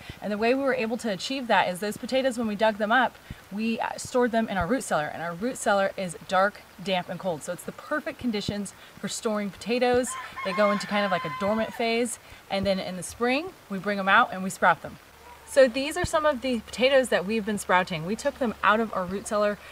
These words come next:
probably a few weeks back, and it took them a while to break out of that dormancy and start showing little sprouts out of their eyes.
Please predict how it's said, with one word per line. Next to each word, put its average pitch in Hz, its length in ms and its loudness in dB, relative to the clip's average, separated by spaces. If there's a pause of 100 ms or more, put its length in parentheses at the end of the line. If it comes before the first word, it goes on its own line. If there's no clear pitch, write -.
(140)
probably 381 400 4
a 311 60 -2
few 254 240 -2
weeks 214 240 -6
back, 202 400 2 (220)
and 226 80 0
it 220 80 -2
took 311 200 0
them 330 160 4
a 240 80 0
while 226 280 6
to 240 100 -6
break 202 240 0
out 220 100 4
of 208 60 2
that 165 220 0
dormancy 233 680 0
and 202 140 -2
start 208 380 0
showing 214 500 0 (220)
little 196 160 2
sprouts 220 640 2
out 262 100 4
of 262 80 -4
their 285 140 4
eyes. 311 420 4